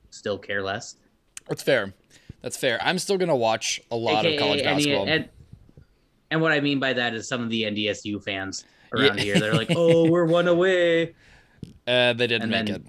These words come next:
Speaker 1: they didn't, and, and they didn't make it, and then they still just didn't care.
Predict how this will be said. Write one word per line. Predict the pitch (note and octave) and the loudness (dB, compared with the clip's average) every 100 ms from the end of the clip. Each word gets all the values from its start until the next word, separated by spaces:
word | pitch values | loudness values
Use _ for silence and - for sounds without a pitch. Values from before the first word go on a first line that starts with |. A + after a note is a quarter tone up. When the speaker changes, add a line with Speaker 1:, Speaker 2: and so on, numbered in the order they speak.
| - | -6
Speaker 1:
they | A#2 | -4
didn't, | A2+ A2+ A2+ - - | -2 -2 -4 -10 -6
and, | C#3+ C3 - _ _ | -4 -4 -10 _ _
and | C3 | -2
they | C3 | 0
didn't | C3 A#2+ | 0 0
make | A2+ A2+ | 0 -2
it, | A#2 G#2 | -4 -4
and | A#2 | -4
then | A2 G#2+ | -4 -4
they | G2+ A2 | -4 -6
still | - G#2+ | -4 -6
just | G2 G2+ - | -6 -8 -8
didn't | G2 F#2+ | -8 -8
care. | F#2+ F#2 G2+ | -10 -8 -10